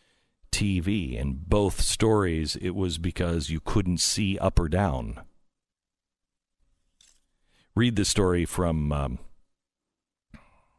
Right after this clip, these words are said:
uh, from The Blaze at blaze dot com, theblaze dot com.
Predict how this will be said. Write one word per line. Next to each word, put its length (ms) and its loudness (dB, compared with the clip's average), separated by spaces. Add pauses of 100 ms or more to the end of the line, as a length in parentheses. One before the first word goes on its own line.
(300)
uh, 80 4
from 220 2
The 60 2
Blaze 600 4
at 160 -2 (240)
blaze 520 4
dot 400 0
com, 320 2
theblaze 540 2
dot 260 0
com. 400 0